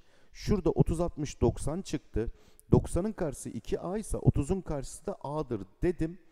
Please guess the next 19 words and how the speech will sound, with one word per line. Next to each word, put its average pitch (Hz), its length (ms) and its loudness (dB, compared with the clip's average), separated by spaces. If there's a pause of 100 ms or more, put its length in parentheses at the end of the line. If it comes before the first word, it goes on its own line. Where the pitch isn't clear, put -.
(360)
Ve 123 80 2
şurası 147 520 2
bakın 107 360 -4 (100)
bir, 135 360 -2 (720)
üç, - 460 4 (380)
dört - 340 4
daha 156 320 -4 (300)
yedi 135 500 -2 (120)
A 120 240 -2
geldi. 98 680 -4 (240)
On 123 300 4
dörtmüş 90 440 2 (100)
burası. 80 380 -6 (640)
Demek 151 300 -4
ki 117 160 -4
A 139 280 -4
ikiymiş. 127 640 -4 (160)
Bunu 131 280 0
anladık. 95 540 -6